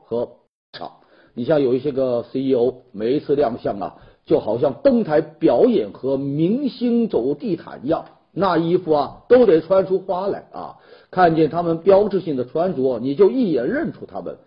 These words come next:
要想有排场，肯定少不了保镖啊。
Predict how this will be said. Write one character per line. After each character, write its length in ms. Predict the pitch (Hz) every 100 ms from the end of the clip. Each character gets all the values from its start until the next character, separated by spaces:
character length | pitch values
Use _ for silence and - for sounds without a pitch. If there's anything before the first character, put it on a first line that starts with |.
| _ _ _
要 280 | 190 247 214
想 200 | 208 226
有 160 | 185
排 280 | 170 175 226
场， 360 | 185 151 170 -
肯 220 | - 143 165
定 200 | 247 -
少 240 | - 151 160
不 80 |
了 100 | 220
保 220 | 208 - 92
镖 220 | 175 240
啊。 100 | -